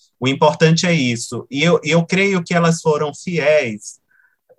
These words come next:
I-, infelizmente, não podemos ouvir a, a Carolina sobre o que ela achava disso tudo, né?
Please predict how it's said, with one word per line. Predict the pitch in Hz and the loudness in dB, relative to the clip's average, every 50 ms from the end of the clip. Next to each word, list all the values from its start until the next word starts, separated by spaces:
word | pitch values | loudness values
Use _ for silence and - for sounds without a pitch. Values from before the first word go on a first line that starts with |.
| - | -16
I-, | 139 131 - - | -16 -16 -14 -10
infelizmente, | 131 143 156 160 175 160 139 135 127 143 143 147 151 - 160 | -6 -6 -2 0 2 2 2 0 -2 -2 -2 -2 -2 -2 -2
não | 143 143 151 | -2 -2 0
podemos | - 151 127 120 131 131 131 127 117 | 0 -2 -2 0 -2 -2 -2 -2 -2
ouvir | 127 123 117 98 90 101 120 123 120 113 110 - - | 0 -2 -2 -2 -4 -6 -4 -2 -2 -2 -4 -4 -4
a, | 110 117 113 110 113 - - 104 113 | -4 -4 -2 -2 -4 -6 -4 -4 -4
a | |
Carolina | 113 - 127 123 120 117 113 123 139 165 165 139 113 | -2 -2 -2 0 0 0 -2 -2 -2 -2 -2 -2 -2
sobre | 110 - - 135 120 117 120 | -6 -6 -6 -6 -4 -4 -6
o | 113 | -6
que | - | -2
ela | 127 117 113 110 | 0 0 0 0
achava | 110 - - - 139 147 160 156 127 117 104 98 | -2 -4 -4 -2 0 0 0 0 -2 -4 -6 -6
disso | 95 - 135 151 202 - - - 107 - | -8 -8 -8 -6 -6 -6 -8 -10 -12 -10
tudo, | - 147 165 208 160 123 113 | -8 -4 -4 -2 -2 -2 -2
né? | 117 135 - | -2 -2 -4